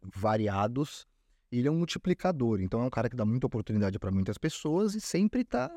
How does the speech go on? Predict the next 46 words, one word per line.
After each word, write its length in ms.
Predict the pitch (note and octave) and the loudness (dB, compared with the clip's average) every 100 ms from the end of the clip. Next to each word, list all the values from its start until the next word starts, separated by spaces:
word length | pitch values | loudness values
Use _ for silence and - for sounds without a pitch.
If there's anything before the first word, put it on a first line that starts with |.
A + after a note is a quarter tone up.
| C#4+ | -12
com 160 | - C4+ | -6 -4
pessoas 480 | - C4+ C#4+ C#4+ - | -2 -2 0 0 2
novas, 560 | F3 A3+ B3+ C4 B3+ | 2 4 4 4 0
com 180 | - G3+ | -2 -6
quadro 300 | F#3 E3+ D#3+ | 0 0 2
de 100 | D3 C3+ | -2 -2
time 200 | D3+ C#3+ | 0 2
novo, 480 | B2+ D#3 G3+ F#3+ | 2 2 2 0
fazendo 480 | F#3+ D3+ C#3 D#3+ D#3+ | -2 0 2 2 0
coisas 540 | - D#3+ D3+ C3+ A#2+ - _ _ _ _ | 0 2 2 2 -2 -8 _ _ _ _
diferentes. 640 | A#2+ D3 D#3+ C3 E3 G3 D#3+ | -4 0 2 4 4 2 0
Uma 120 | C#3+ | 0
hora 120 | D3 | 2
ele 100 | D3+ | 0
tá 220 | - B2+ | 0 -2
na 100 | B2+ | 0
esquerda, 540 | C3 - - C#3 E3 D3+ | -4 -6 -2 0 0 -2
outra 160 | C3 | 0
hora 80 | C3+ | 0
ele 80 | C#3+ | 0
tá 80 | C3+ | 0
na 180 | C3+ D3+ | 0 -2
direita, 520 | C#3+ B2+ C#3 E3+ C3 | -2 0 0 0 -2
uma 80 | B2+ | 0
hora 160 | C#3 | 0
ele 240 | D#3 D#3 - | 0 -2 -4
subiu, 500 | - - D#3 C#3+ F3 | -12 -4 -2 0 2
outra 160 | G3 E3+ | 4 4
hora 80 | D#3+ | 4
ele 140 | F3+ | 4
desceu, 500 | F3 F3+ - E3 F3+ | 4 4 2 2 4
uma 120 | F3+ | 4
hora 120 | E3 E3+ | 4 2
ele 40 | |
tá 100 | F3 | -2
cuidando 360 | - F3+ E3 E3 | 0 0 2 0
de 80 | |
uma 160 | E3 E3 | 0 -4
coisa, 300 | - E3+ F3+ | -2 0 0
outra 140 | E3 | 2
hora 80 | E3 | 0
ele 80 | F3+ | 0
cuida 180 | - F#3 | 0 0
de 80 | F#3 | 2
uma 140 | F#3 | 0
coisa 280 | - G3 | 2 0